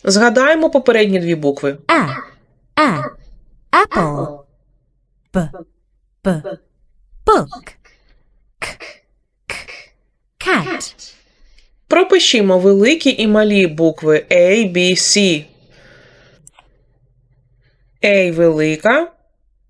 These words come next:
Speaker 1: зі звуком Е та A мала. Letter B велика зі звуком Б. Letter B мала. Letter C наша сьогоднішня велика. Letter C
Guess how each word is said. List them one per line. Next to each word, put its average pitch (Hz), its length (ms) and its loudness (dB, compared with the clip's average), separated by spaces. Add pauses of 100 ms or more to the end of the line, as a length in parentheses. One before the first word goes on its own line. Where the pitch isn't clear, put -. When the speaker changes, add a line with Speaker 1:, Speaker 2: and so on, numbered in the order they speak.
(240)
Speaker 1:
зі 202 120 2
звуком 233 540 2
Е 240 180 0 (360)
та - 260 -2 (180)
A 190 240 2
мала. 185 500 2 (1200)
Letter 226 520 2
B 190 420 0
велика 190 760 0 (340)
зі 196 160 0
звуком 208 500 2
Б. 226 220 2 (800)
Letter 196 480 2
B 175 400 -2 (100)
мала. 165 580 0 (1200)
Letter 277 460 2
C 269 500 2
наша 170 360 0
сьогоднішня 160 800 0
велика. 160 720 -2 (320)
Letter 180 460 2
C 190 500 0